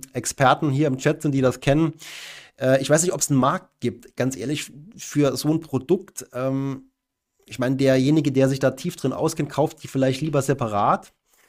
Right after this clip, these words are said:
Aber es gibt's jetzt und wird jetzt demnächst auch veröffentlicht oder wird auch demnächst zum Kaufen sein. Äh, wie gesagt, der Jan Altmann ist aber jemand, der sehr gut, äh, erklären kann und der auch ein angenehmer Gesprächspartner ist.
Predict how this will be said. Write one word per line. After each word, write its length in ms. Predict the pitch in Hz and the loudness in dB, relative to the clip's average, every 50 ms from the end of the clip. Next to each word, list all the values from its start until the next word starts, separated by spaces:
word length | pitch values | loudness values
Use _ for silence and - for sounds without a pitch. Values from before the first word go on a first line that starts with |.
| _ _ _ - _ _ _ | _ _ _ -20 _ _ _
Aber 380 | - 113 127 135 147 160 147 - | 2 4 6 8 8 8 6 4
es 180 | 143 - - - | 2 -4 -4 -2
gibt's 320 | 180 196 - - - - | -2 -2 -2 -2 -4 0
jetzt 280 | 117 117 139 143 - - | 2 2 0 0 -2 -6
und 380 | 135 139 131 131 131 127 123 139 | -4 -2 0 0 0 -2 -2 -4
wird 160 | 151 151 - | -4 -2 -4
jetzt 180 | 143 - - | -10 -8 -4
demnächst 400 | 139 131 131 131 135 135 135 - | -2 0 0 2 0 -2 -4 -6
auch 280 | - 113 131 135 135 - | -8 -4 -4 -4 -4 -6
veröffentlicht 760 | - - 139 131 - 143 - 196 - - 175 175 170 - - | -10 -12 -8 -6 -6 -4 -4 -4 -2 0 0 0 0 -2 -4
oder 140 | 123 120 120 | -4 -2 -2
wird 120 | 143 139 | 0 0
auch 120 | 131 123 - | -2 -2 0
demnächst 560 | 143 131 127 135 143 - - - - - - | 0 2 2 2 0 -2 -4 -14 -14 -12 -8
zum 100 | - 127 | -8 -8
Kaufen 420 | 117 - - 120 151 160 - 117 95 | -6 -4 -2 0 0 0 -2 -4 -2
sein. 360 | 107 101 107 117 143 147 143 - _ - - _ _ _ _ _ _ _ _ _ _ _ _ _ - | -2 -2 0 0 -2 -4 -4 -8 _ -16 -16 _ _ _ _ _ _ _ _ _ _ _ _ _ -6
Äh, 200 | 113 110 113 123 | -4 -4 -2 -2
wie 60 | 131 | -2
gesagt, 260 | 131 117 131 131 131 | 0 2 2 2 2
der 60 | 127 113 | 0 0
Jan 180 | 120 127 135 | 2 0 0
Altmann 540 | 80 120 135 143 - 120 117 123 147 147 147 - - _ _ _ _ _ _ _ _ | 0 0 0 0 0 0 0 0 0 -2 -4 -10 -20 _ _ _ _ _ _ _ _
ist 320 | - 139 143 143 139 - - | 0 0 0 0 -2 -6 -4
aber 160 | 123 123 127 | 0 0 2
jemand, 420 | 123 123 131 135 139 135 135 - | 2 4 4 4 2 2 0 0
der 140 | 131 127 123 | 0 0 0
sehr 220 | - - 131 135 135 | 0 2 0 0 2
gut, 360 | 131 131 131 135 135 - - _ _ - | 2 2 2 2 0 -4 -16 _ _ -10
äh, 260 | 117 117 117 117 - | -8 -6 -6 -6 -6
erklären 500 | 113 104 - - 135 135 160 202 226 - | -8 -10 -6 -2 0 2 2 2 2 0
kann 340 | - 208 190 190 190 180 - - | -2 -2 -2 -2 -4 -6 -8 -6
und 300 | 139 131 131 131 131 - | -4 -2 -2 -2 -2 -2
der 220 | 123 127 131 - | 0 0 0 0
auch 260 | 120 123 120 - - | -2 -2 -4 -4 -6
ein 160 | 117 123 120 - | -10 -10 -6 -2
angenehmer 480 | - 175 220 214 202 180 180 180 175 | 2 2 2 4 4 4 4 4 4
Gesprächspartner 720 | 135 139 - - - 160 160 - - 147 143 139 143 139 131 | 2 0 -6 -2 -2 -2 -2 0 0 2 2 2 2 2 2
ist. 300 | 135 135 - - - | 0 0 -2 -6 -12